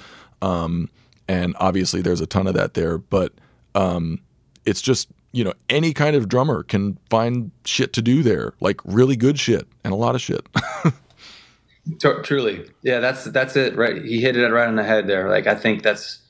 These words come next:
Speaker 2: that's very true. That's how I feel about it. Um, you know, it doesn't take away from getting opportunities as a session guy, but you really, it, it's kinda hard here. It's, or there. It's a very competitive market,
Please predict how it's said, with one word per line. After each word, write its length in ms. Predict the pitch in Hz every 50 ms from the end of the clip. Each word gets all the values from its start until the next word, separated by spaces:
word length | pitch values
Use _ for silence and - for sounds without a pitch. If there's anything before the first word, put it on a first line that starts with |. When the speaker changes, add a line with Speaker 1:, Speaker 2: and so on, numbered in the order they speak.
| _ _ _ _ _ _ _ _ _ _ _ _ _ _ _ _ _ -
Speaker 2:
that's 260 | 131 135 131 - -
very 260 | - 139 139 139 143
true. 260 | 135 - 135 135 113
That's 200 | 104 110 110 -
how 140 | 131 120 117
I 100 | 117 117
feel 220 | 113 - 117 107 104
about 240 | 101 104 98 98 98
it. 200 | 98 95 - -
Um, 440 | 107 101 98 98 95 98 95 92 - _ _ - - - _ _ - - - _ _ _ _ _ _ _
you 120 | - 135 131
know, 120 | 127 127
it 80 | 123 120
doesn't 480 | - 135 123 117 120 101 - - _ -
take 180 | - - 120 -
away 200 | 117 117 113 113
from 220 | - - 104 107 92
getting 280 | 110 104 104 110 107
opportunities 680 | 101 101 101 - - - - 113 110 107 107 104 98 101
as 120 | 98 90 98
a 60 | 95
session 400 | - - 104 101 95 - 107 98
guy, 240 | 98 98 95 98 98
but 220 | 92 - - -
you 160 | 107 110 110 110
really, 360 | 113 117 113 110 107 104 104
it, 220 | 107 120 120 - _ _ _ -
it's 160 | 123 - -
kinda 320 | - - 131 123 113 104
hard 260 | 101 113 110 110 110 101
here. 180 | 110 107 107 107
It's, 140 | 104 - - - - - - - - -
or 100 | 131 117
there. 320 | 95 113 107 107 104 107
It's 220 | - - 110 107 -
a 40 | 123
very 440 | 107 120 123 120 120 117 117 113 113
competitive 640 | - - 107 104 - - 113 110 110 107 110 101 110
market, 640 | 107 104 107 110 107 - 110 107 104 - - -